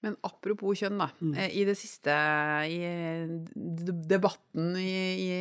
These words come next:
Speaker 1: media så har det blitt diskutert mye rundt det med fordeling av permisjon.
Speaker 2: Mhm.
Speaker 1: Vet ikke om du har, eh, hengt deg så mye opp i det, for du er kanskje ikke en del av det nye regimet.
Speaker 2: Nei.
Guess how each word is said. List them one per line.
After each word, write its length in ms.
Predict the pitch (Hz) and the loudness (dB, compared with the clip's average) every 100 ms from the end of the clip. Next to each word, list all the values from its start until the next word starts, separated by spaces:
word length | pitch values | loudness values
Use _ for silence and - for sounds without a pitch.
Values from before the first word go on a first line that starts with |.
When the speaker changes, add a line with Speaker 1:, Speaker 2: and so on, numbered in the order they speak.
| 190 | 0
Speaker 1:
media 300 | 175 143 156 | 0 0 -2
så 80 | 202 | -2
har 80 | 180 | -2
det 60 | |
blitt 160 | 165 175 | -4 -6
diskutert 340 | - 165 170 | -6 -6 -6
mye 220 | 170 165 165 | -4 -4 -4
rundt 300 | 165 - 160 | -6 -8 -6
det 140 | 165 | -4
med 220 | 160 160 156 | -2 -2 -2
fordeling 340 | 180 156 151 | 0 0 0
av 80 | 156 | -2
permisjon. 540 | 165 170 170 226 262 | -4 -6 -4 2 2
Speaker 2:
Mhm. 380 | 143 143 127 120 | 4 4 4 2
Speaker 1:
Vet 140 | 202 185 | 0 0
ikke 80 | 202 | 0
om 60 | 196 | 0
du 60 | 190 | 2
har, 160 | 185 180 | 2 4
eh, 220 | 180 180 | 2 2
hengt 240 | 180 160 135 | 0 -4 -4
deg 80 | 147 | -4
så 80 | - 165 | -2 -2
mye 100 | - | -4
opp 220 | - 151 | -6 -2
i 40 | 160 | -2
det, 80 | - | 0
for 80 | |
du 80 | 196 | 0
er 140 | 190 196 | 0 0
kanskje 240 | 208 180 | -4 -4
ikke 140 | 170 160 | -2 0
en 80 | 165 | 2
del 240 | 160 175 | 2 0
av 80 | 180 | 0
det 60 | 180 | 0
nye 300 | 185 147 151 160 | 0 0 0 -2
regimet. 480 | - 180 160 240 - - - - | 0 0 2 0 -2 -18 -12 2
Speaker 2:
Nei. 160 | 143 | 8